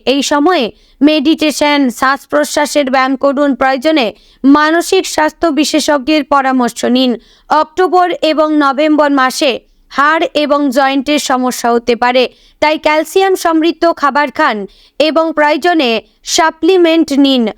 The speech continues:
ভারী কাজ করার সময় অবশ্যই সতর্ক থাকবেন। ডিসেম্বর মাসে স্বাস্থ্য অবশ্যই ভালো থাকবে। বছরের শেষে আপনি শক-, শক্তিশালী এবং সুস্থ অনুভব করবেন। সারা বছর পর্যাপ্ত জাল-, জল পান করুন,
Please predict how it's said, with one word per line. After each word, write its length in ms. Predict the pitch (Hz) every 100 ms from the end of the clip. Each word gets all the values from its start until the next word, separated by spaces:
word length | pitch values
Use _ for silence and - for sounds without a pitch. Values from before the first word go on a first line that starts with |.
| _ _ -
ভারী 360 | 220 269 302 349
কাজ 380 | - 302 302 -
করার 340 | - 285 294
সময় 420 | - 285 285 320
অবশ্যই 520 | 302 262 285 - 302 311
সতর্ক 540 | 262 220 - 214 233
থাকবেন। 480 | 220 226 220 247 226 - - -
ডিসেম্বর 520 | 269 339 403 381 381 349
মাসে 340 | 339 - 370
স্বাস্থ্য 520 | - 320 311 - 349 -
অবশ্যই 540 | 294 285 311 - 294
ভালো 300 | 254 262 269
থাকবে। 420 | 277 277 254 381 427 _ _ 294
বছরের 460 | 320 320 359 339
শেষে 320 | - 311 -
আপনি 320 | 320 302 262 302
শক-, 560 | 302 277 - _ -
শক্তিশালী 720 | 247 285 277 - - 277 277 285
এবং 340 | 277 269 240 254
সুস্থ 400 | - 262 - 262
অনুভব 520 | 262 247 240 220 214 -
করবেন। 420 | 220 214 262 233 - _ -
সারা 360 | - 330 330
বছর 440 | 311 294 294 - 339
পর্যাপ্ত 560 | - 294 262 294 -
জাল-, 500 | 294 233 247 226 247
জল 240 | 226 262 262
পান 260 | 254 269
করুন, 400 | 254 262 294 320